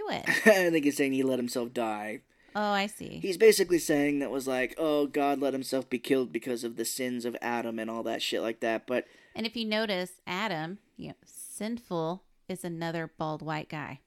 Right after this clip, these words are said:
Speaker 2: Yeah. Hmm. Wow.
Speaker 1: And there's also another bald white guy that is not good.
Speaker 2: <laughs>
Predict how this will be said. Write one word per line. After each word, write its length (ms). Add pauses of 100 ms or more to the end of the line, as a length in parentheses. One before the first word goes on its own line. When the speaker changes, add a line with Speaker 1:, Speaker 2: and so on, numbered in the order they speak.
(160)
Speaker 2:
Yeah. 400
Hmm. 260 (800)
Wow. 100
Speaker 1:
And 100
there's 160
also 280
another 380
bald 280
white 240
guy 360 (160)
that 200
is 160
not 220
good. 280 (140)
Speaker 2:
<laughs> 80